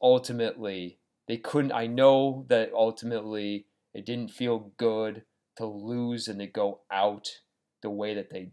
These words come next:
did. That's always painful. But make no mistake about it, they had an incredible season, right? They should feel proud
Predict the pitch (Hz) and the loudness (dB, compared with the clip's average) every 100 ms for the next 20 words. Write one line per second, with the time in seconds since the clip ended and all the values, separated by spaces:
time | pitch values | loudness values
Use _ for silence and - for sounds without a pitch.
0 | - 98 98 98 _ _ 131 - - 127 | -6 -2 -2 -2 _ _ -8 -8 2 2
1 | 113 107 101 - - 90 87 - - - | 2 -2 -6 -12 -14 -14 -12 -14 -16 -18
2 | _ _ _ _ - 131 135 131 131 123 | _ _ _ _ -10 -2 -2 0 2 2
3 | 113 104 - 101 95 92 82 87 71 - | 0 -6 -6 -6 -8 -6 -2 -2 -6 -14
4 | _ _ _ _ _ - 131 123 127 120 | _ _ _ _ _ -4 -2 0 4 4
5 | 107 98 98 - - 131 107 101 98 92 | 2 -10 -12 -16 0 4 4 2 0 -2
6 | 92 _ _ _ - - 101 87 - - | -4 _ _ _ -14 -10 -10 -10 -14 -16
7 | _ _ _ _ _ _ _ _ - 98 | _ _ _ _ _ _ _ _ 0 2
8 | 101 98 _ 127 117 120 117 113 110 _ | 2 -2 _ 2 2 4 0 -2 -6 _
9 | _ _ _ - - 135 120 113 117 _ | _ _ _ -8 -2 0 0 -2 -10 _
10 | _ _ _ _ - 139 131 120 110 - | _ _ _ _ 0 4 6 4 2 -8
11 | - 110 104 104 98 | 2 4 6 4 0